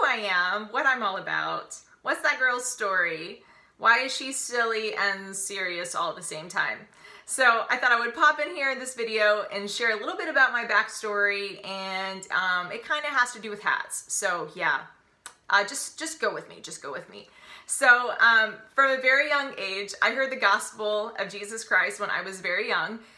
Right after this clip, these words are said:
and, um, immediately recognized that I needed a savior, um, that I wanted to follow Jesus for the rest of my life, and I wanted to make him known and to share that love with others.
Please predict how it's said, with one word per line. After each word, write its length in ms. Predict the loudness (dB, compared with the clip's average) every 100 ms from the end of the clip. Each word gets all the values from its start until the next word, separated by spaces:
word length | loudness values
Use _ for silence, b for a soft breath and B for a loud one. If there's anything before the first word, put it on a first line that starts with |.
| B -6
and, 440 | 0 2 2 2
um, 420 | 2 4 2 -2 -14 _ -6
immediately 760 | -6 -4 -4 -2 -2 -2 -4
recognized 880 | -2 0 0 -4 0 0 0 -4 -6
that 100 | 0
I 140 | 0 0
needed 320 | -4 -6 -4
a 60 |
savior, 640 | -2 -2 -4 -2 2 2 B B B 0
um, 300 | 2 2 2
that 100 | 2
I 80 | 2
wanted 320 | 2 0 0
to 60 | 0
follow 320 | 2 2 0
Jesus 420 | -4 -8 -8 -10
for 60 | -6
the 100 | -2
rest 220 | 0 -2
of 80 | -2
my 100 | 0
life, 460 | 2 2 0 -8 -12
and 340 | -8 -4 -4
I 100 | -4
wanted 460 | -2 0 0 -2 -6
to 600 | -10 -8 -6 -6 -6 -8 -10 -8
make 280 | -8 -8
him 240 | -8 -6 -2
known 420 | -2 -2 -6 -16 -12
and 260 | -10 -8 -8
to 80 |
share 260 | -6 0 2
that 160 | 2 0
love 120 | -4
with 140 | -6
others. 460 | -6 -4 -6 -8